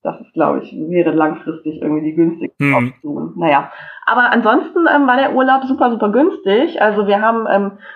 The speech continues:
Speaker 1: für Campingplätze kaum was bezahlt. Wir haben das, äh, auch aufgeschrieben irgendwie jetzt immer. Und das waren so ungefähr dreihundertfünfzig Dollar für Campingplätze in der ganzen Zeit. Ähm,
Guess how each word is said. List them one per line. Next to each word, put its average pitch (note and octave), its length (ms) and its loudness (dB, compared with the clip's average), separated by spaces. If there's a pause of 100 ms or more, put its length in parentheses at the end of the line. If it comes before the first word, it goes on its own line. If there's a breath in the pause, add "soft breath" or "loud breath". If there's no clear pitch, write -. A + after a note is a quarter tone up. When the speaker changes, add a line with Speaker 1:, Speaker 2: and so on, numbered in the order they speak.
Speaker 1:
für A3 140 -2
Campingplätze A3+ 600 0
kaum G#3 300 0
was B3 180 2
bezahlt. A#3+ 500 0
Wir G3 120 2
haben G#3 200 2
das, F3 240 0
äh, - 360 -2
auch - 340 -4
aufgeschrieben F#3+ 640 -4
irgendwie E3+ 260 0
jetzt E3+ 180 -2
immer. F#3 200 0
Und G#3+ 60 2
das F#3+ 160 -2
waren G3 160 2
so F3+ 80 -4
ungefähr F#3+ 400 0
dreihundertfünfzig F#3+ 680 0
Dollar F3+ 420 4
für - 120 -6
Campingplätze D#3 680 0
in G#3 80 2
der G#3 100 4
ganzen G#3+ 460 0
Zeit. F#3 400 0 (760 loud breath)
Ähm, F#3 460 -4